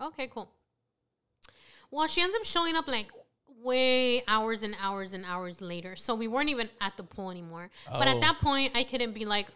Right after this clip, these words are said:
Speaker 1: "Oh, I left," or whatever, you know?
Speaker 2: Well, you could have. I mean, it's hours later.
Speaker 1: Well, yeah, but she drove from far.
Speaker 2: Oh.
Speaker 1: Like, probably, like, an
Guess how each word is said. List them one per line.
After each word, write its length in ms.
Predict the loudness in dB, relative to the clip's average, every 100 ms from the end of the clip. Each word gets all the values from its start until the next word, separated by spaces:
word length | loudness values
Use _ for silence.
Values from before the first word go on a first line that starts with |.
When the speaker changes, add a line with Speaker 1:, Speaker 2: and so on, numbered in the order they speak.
| -4
Speaker 1:
"Oh, 460 | 0 0 -2 -8 -14 _ _ _ _ -20 -20 -12
I 160 | -4 -2
left," 360 | 4 4 4
or 100 | -4
whatever, 320 | 0 2 4 2
you 100 | 0
know? 220 | -2 -4 -10 -6
Speaker 2:
Well, 120 | 0
you 100 | 2
could 180 | 8 8
have. 140 | 8
I 60 | 4
mean, 160 | 2
it's 180 | 0 0
hours 320 | 6 6 6
later. 200 | 6 6
Speaker 1:
Well, 140 | 8 6
yeah, 240 | 6 4 4
but 100 | 4
she 140 | 4
drove 240 | 6 4 4
from 140 | -4
far. 400 | -2 -4 -4 -10 _
Speaker 2:
Oh. 360 | 4 8 8 8
Speaker 1:
Like, 280 | 8 6 4
probably, 220 | 4 6
like, 160 | 4
an 100 | 2